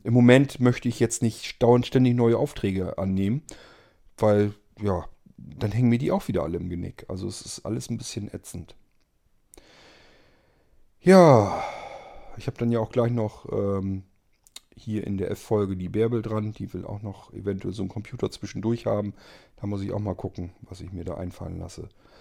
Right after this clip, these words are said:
Ähm, jedenfalls hab ich dem Helmut gesagt, er soll dann irgendwie später nochmal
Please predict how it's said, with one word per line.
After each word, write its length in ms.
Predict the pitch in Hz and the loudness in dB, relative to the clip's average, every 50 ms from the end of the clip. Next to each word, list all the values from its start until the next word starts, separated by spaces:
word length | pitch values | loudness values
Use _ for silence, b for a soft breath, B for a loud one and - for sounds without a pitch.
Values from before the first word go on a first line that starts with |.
| b b b b b b b - | b b b b b b b -4
Ähm, 520 | - 110 113 120 117 120 117 117 120 117 123 - | 2 6 8 8 10 8 6 6 2 0 -4 -2
jedenfalls 360 | 104 110 104 - 117 107 - | -2 0 2 2 0 2 2
hab 80 | 110 | 0
ich 80 | 101 - | 0 0
dem 120 | - 98 | -2 0
Helmut 280 | 98 107 110 107 107 - | 2 2 0 0 0 -2
gesagt, 520 | 104 95 101 101 95 - - - - - - | -2 0 0 -2 -2 -4 -10 -18 -18 -18 -10
er 160 | - - 98 | -6 -6 -4
soll 180 | 90 98 98 95 | -2 -2 -2 -2
dann 200 | 92 95 92 - | -2 -4 -6 -6
irgendwie 460 | 69 95 92 92 - 92 92 90 90 - _ _ | -6 -6 -6 -6 -8 -8 -6 -6 -8 -10 _ _
später 420 | - - - - 101 90 - 90 | -20 -14 -8 -8 -6 -4 -4 -6
nochmal 480 | 87 85 85 90 90 90 90 90 85 | -6 -6 -8 -8 -6 -6 -4 -6 -6